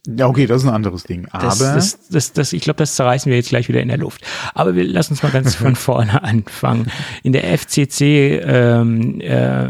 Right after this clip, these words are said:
Speaker 2: Zulassungsdatenbank ist ein mysteriöser Netzwerkadapter aufgetaucht und, äh, es gibt auch eine kron-, konkrete Modellnummer, das ist nämlich die A zwei sechs fünf sieben.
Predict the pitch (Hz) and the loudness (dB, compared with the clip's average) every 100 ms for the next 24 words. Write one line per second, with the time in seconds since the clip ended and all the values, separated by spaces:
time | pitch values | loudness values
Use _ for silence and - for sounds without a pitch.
0 | - - 196 175 135 127 - 113 120 120 | -6 -2 0 2 0 -2 0 0 0 0
1 | 120 113 113 170 120 - - 110 107 107 | 2 0 -2 -2 -2 -2 -6 -2 0 2
2 | 107 - - - - _ 107 104 139 - | 0 -4 -14 -20 -20 _ -6 -2 -2 -2
3 | 127 120 113 151 170 123 135 131 135 160 | 0 2 4 4 4 2 2 4 2 2
4 | - 110 107 - - - - - - 117 | -2 -2 -2 -4 -6 -4 -4 -6 -6 -4
5 | - - 151 - - 135 135 - - - | -2 0 0 -4 -2 0 0 -4 -12 -2
6 | 135 135 - _ - - - - 131 131 | 0 0 -4 _ -14 -14 -8 -2 0 2
7 | 120 - 123 - - 139 - - 180 - | 0 -2 -4 -4 -4 -4 -2 -2 0 2
8 | 139 127 135 143 139 127 120 117 113 - | 2 2 2 2 2 2 0 -2 -2 -4
9 | - 123 139 - - 123 117 117 - 127 | -4 -2 -2 -2 2 2 2 -2 -2 0
10 | 131 - 123 127 180 113 | 0 -4 0 2 2 2